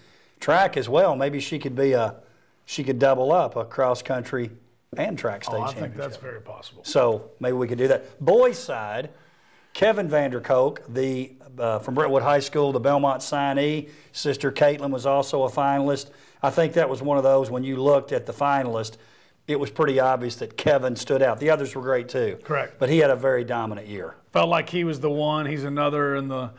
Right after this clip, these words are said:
Speaker 2: line of former Brentwood Bruins that are going on to Belmont to continue his athletic career. And if you'll remember, uh, we, we, we need to circle back on this, but he was definitely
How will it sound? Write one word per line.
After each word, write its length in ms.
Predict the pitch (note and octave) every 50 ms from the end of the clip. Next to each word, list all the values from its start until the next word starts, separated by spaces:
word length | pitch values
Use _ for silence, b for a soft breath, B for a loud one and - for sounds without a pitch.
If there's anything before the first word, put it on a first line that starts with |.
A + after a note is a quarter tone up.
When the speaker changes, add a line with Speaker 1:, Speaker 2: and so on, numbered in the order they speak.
| B B B B B B
Speaker 2:
line 320 | - D#3 D3+ D3 D3 C#3+ C#3+
of 140 | C3+ A#2+ -
former 340 | - - D3+ D3 C#3+ C#3
Brentwood 480 | C3 B2 D3 D3+ C#3+ - D3 C#3+ C3+ B2
Bruins 420 | C#3 D3 D3 D3 D3 C#3+ C#3 B2
that 80 | C3 C3+
are 80 | B2+ B2
going 240 | B2+ C#3 C#3 C#3
on 180 | C3+ C3+ C3+ B2+
to 60 | A#2+
Belmont 640 | A2+ A2 D3+ D3+ D3 D3 D3 D3 D3 D3 C#3+ C#3+ -
to 60 | - B2
continue 460 | - C3 A2+ G#2+ - C#3+ C#3 C3+ C3+
his 140 | B2+ A#2+ B2+
athletic 400 | C#3 C#3 C3 - D3 C#3+ C3 -
career. 380 | - - C#3+ C#3 C#3 C3+ C3+ B B B B B
And 120 | - E3+ D#3+
if 140 | E3+ E3+ F3+
you'll 200 | G3+ G#3 G#3+ A3
remember, 680 | G#3+ G#3+ G#3 A#3 C4+ C4+ G3+ D3+ C#3 A2+ G2+ - - b b b b b b b b b b -
uh, 300 | - D#3 D3 C#3+ C#3 C#3 C#3
we, 320 | C#3 E3 F#3+ F#3+ F#3+ F3+ E3
we, 340 | E3+ E3+ D#3+ - E3 E3+ D#3 C3+
we 240 | D#3 E3+ E3 D3+ D3 - -
need 220 | E3 F#3 G3+ G3+ E3
to 40 |
circle 360 | E3 - G3+ F#3+ F3 F3+ E3 D#3
back 340 | C#3 E3+ F3+ F#3 F3 F3 E3
on 180 | D#3+ D3 C#3+ C#3
this, 240 | C#3 C3+ B2+ A#2 -
but 160 | - C3 A2+
he 160 | A2+ F#3 G3+
was 180 | G#3 G3 F3 C3+
definitely 880 | C3+ F3 F3+ F#3 F3 - F3+ E3 D#3 D3+ D3 C#3+ C#3 C3+ B2+ B2+ A#2+